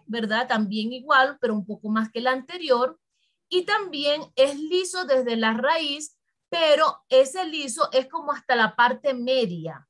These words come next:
Luego viene como un poco de onda en las, en las puntas. Y tenemos este otro, que es el tipo C, que es un liso, pero la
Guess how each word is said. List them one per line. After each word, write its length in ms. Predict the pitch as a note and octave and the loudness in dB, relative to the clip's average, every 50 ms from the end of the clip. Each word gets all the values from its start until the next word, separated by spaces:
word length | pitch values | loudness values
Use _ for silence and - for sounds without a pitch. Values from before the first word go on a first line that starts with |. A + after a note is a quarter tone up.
| _ _ | _ _
Luego 420 | G#3 G#3+ A#3 B3+ B3+ B3 D#4 D#4+ D#4+ | 0 2 4 4 4 4 4 2 2
viene 360 | F4 E4+ D#4 D4 D4+ D#4+ D#4+ | 0 -2 -4 -4 -4 -6 -2
como 260 | - C4+ A#3 A3+ C4+ | 0 2 2 2 2
un 180 | C#4+ D4+ D4 _ | 0 -2 -8 _
poco 480 | - D#4+ D#4 D#4 D#4 - - D#4+ D#4+ | 2 4 4 4 2 0 -2 -2 0
de 220 | D#4 D4 B3 A#3 A#3 | 2 2 2 4 4
onda 680 | B3+ C4+ C4 B3 G#3+ F#3+ E3+ D3+ C#3+ C#3 C#3 - _ _ - | 2 2 2 0 -2 -6 -8 -10 -14 -14 -16 -18 _ _ -6
en 200 | A#3 A3+ A3 G#3+ | -4 -2 -2 -2
las, 160 | G#3 F#3+ F3 F#3+ F#3+ - | -2 -4 -6 -8 -4 -2
en 200 | A#3 A3 G#3+ G3+ | 0 0 0 0
las 260 | F#3 F3+ F3 - - _ | -2 -2 -4 -6 -12 _
puntas. 760 | - A#3 G#3+ F#3 F3 D#3 - - A2 G2+ G2 - - - _ _ _ _ _ _ _ _ _ _ _ _ _ _ _ _ | -10 -8 -8 -8 -8 -10 -10 -12 -12 -12 -12 -14 -16 -16 _ _ _ _ _ _ _ _ _ _ _ _ _ _ _ _
Y 160 | E4 F4+ F4+ | -4 -4 -4
tenemos 440 | - G4 F#4 F#4 F#4+ F#4 F#4+ A4 G#4 | -2 -4 -4 -4 -4 -4 -4 -4 -4
este 380 | F#4+ F#4+ F4+ - - - F#4+ - | -6 -6 -8 -8 -6 -4 0 4
otro, 500 | D#4 C4+ B3 B3 A#3+ B3 C4+ C#4+ C#4+ - | 4 4 4 4 0 -2 -2 -2 -2 -2
que 120 | - A3+ | -6 -6
es 100 | A#3+ B3+ | -4 -4
el 220 | B3 C4+ C4 - | -4 -4 -4 -8
tipo 420 | _ E4 E4+ E4+ E4+ - E4+ F#4 F#4 | _ -10 -10 -10 -10 -10 -8 -8 -8
C, 500 | - - - C#4+ B3 A3 A3+ B3+ - _ | -8 -6 -4 -2 -2 -2 -2 -6 -8 _
que 120 | - B3+ B3 | 0 0 0
es 60 | C4 B3+ | 0 0
un 160 | D#4+ F#4 F#4 F#4+ G4 F4+ | -2 -2 -2 -2 -4 -6
liso, 440 | F4+ D#4+ C4+ B3+ - - D#4 D#4 D#4+ | -6 -4 -6 -6 -6 -6 -6 -4 -2
pero 200 | C#4+ C4+ C4 A#3+ | 0 0 0 0
la 260 | B3 A#3 A3 - | 0 0 -2 -2